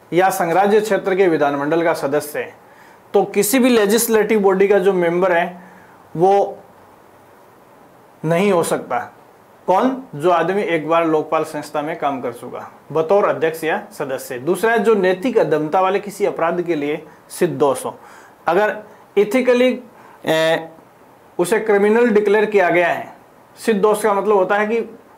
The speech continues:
साबित हो चुका है कि वो ethics की दृष्टि से या नैतिक अधमता का दोषी है,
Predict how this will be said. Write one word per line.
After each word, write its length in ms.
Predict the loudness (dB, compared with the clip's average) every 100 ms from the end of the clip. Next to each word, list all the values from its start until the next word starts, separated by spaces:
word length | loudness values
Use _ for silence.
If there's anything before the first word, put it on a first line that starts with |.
| -8
साबित 340 | -2 0 2
हो 120 | 2
चुका 240 | 0 0 0
है 120 | 0
कि 140 | 0
वो 180 | 2 2
ethics 360 | 2 0 -4 -6
की 80 | -6
दृष्टि 400 | -4 -4 -4 -4
से 240 | -4 -6 -8 -20 -20 -4
या 140 | -2
नैतिक 340 | 0 0 2 2
अधमता 380 | 2 0 0 0
का 100 | 2
दोषी 340 | 0 0 -6
है, 180 | -8 -12